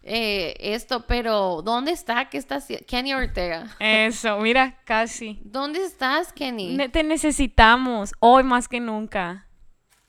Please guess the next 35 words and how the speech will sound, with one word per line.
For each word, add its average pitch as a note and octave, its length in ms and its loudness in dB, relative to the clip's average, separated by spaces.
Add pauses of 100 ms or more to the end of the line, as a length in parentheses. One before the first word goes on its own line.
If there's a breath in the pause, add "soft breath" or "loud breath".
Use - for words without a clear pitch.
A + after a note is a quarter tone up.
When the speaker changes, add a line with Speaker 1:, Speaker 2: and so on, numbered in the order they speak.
(380)
Speaker 2:
Me A#3 100 -12
pregunto B3+ 340 0
si E4 140 4
él G#3+ 100 4
será A#3 220 2
parte B3 260 2
de C4 140 2
High F#3 120 -6
School G3+ 140 -10
Musical, G#3 240 -6
The G3 60 -8
Musical, F3 340 -12
The - 60 -16
Series. - 460 -20 (800)
Speaker 1:
I A3 120 -8
mean, A#3 280 -8
he G#3+ 180 -10
has G#3+ 220 -10
to - 80 -10
be C4 120 -10
doing G#3 320 -10
something, F#3 800 -12 (760)
right? F#3+ 460 -10 (200)
Speaker 2:
A G#3 80 0
ver, G3 120 0
ponle G3 260 -2
dos F#3+ 180 -4
mil F#3 140 -6
veintidós. F#3 600 -12 (840)
Speaker 1:
Kenny B3 380 -6
Ortega, G3 760 -8 (280)
where F#3 260 -8
you F#3+ 120 -12
at? E2 220 -12 (180)
Speaker 2:
<laughs> - 100 -12